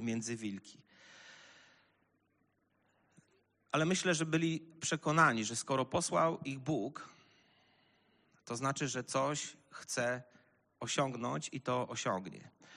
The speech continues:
Wczoraj oczywiście byliśmy tylko online na Ofabie. E, e, tutaj padło pytanie na temat misji. Jak to było? E, Ma-, Magda, Magda zadawała pytanie.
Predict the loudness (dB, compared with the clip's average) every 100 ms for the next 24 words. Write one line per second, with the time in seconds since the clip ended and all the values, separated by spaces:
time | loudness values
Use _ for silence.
0 | -20 -20 -18 0 6 6 6 0 -8 -6
1 | -4 -2 -2 0 -2 -2 -2 -4 -6 -6
2 | -2 0 2 2 2 0 0 2 2 2
3 | -2 -4 -16 -20 -20 -20 -6 -4 -2 0
4 | 0 0 0 0 -2 -4 -6 -6 -6 -6
5 | -6 -6 -6 -6 -2 0 0 -2 2 2
6 | 2 -2 -2 2 2 2 0 0 0 0
7 | 0 0 0 0 -4 -8 -16 -20 -10 -2
8 | -2 -2 -6 -2 0 0 -2 -4 -8 -10
9 | -12 -14 -6 -4 -2 -4 0 0 0 -4
10 | -4 -6 -4 -2 -2 -2 -2 -4 -4